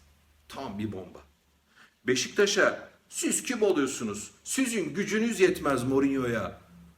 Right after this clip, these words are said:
Anlaştık diye palavra sıkmayın" minvalinde bir şeyler söylemiş. Hatta bir dakika ya, tam olarak kelimesi kelimesine ne söylemiş onu paylaşayım sizinle. "Beşiktaş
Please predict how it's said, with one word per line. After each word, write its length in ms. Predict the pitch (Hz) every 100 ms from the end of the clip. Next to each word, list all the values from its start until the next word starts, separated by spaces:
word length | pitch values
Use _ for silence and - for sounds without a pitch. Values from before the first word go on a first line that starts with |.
| _ _ -
Anlaştık 600 | 190 214 220 - 269 -
diye 220 | 226 170
palavra 640 | - - 175 196 196 165
sıkmayın" 840 | 135 - 240 226 208 180 135 98 - - 101
minvalinde 1120 | 101 127 233 214 170 139 135 170 233 226 - _ -
bir 80 |
şeyler 300 | - 190 156
söylemiş. 600 | 120 117 95 92 - - - _ _ _ -
Hatta 540 | 185 185 185 - - - _
bir 80 | 233
dakika 280 | 254 - 131
ya, 260 | 127 233 - _ _ _ _
tam 320 | - 226 277
olarak 520 | 208 156 123 101 -
kelimesi 680 | - 160 170 202 190 - -
kelimesine 800 | - 180 156 143 135 143 185 190 - _ -
ne 300 | 127 156 165
söylemiş 460 | - 170 165 214
onu 180 | 185 175
paylaşayım 480 | 160 123 107 - 101
sizinle. 440 | 101 98 92 90 87 _ _ _ _ _ _ _ _ -
"Beşiktaş 840 | 113 190 240 - 190 220 - -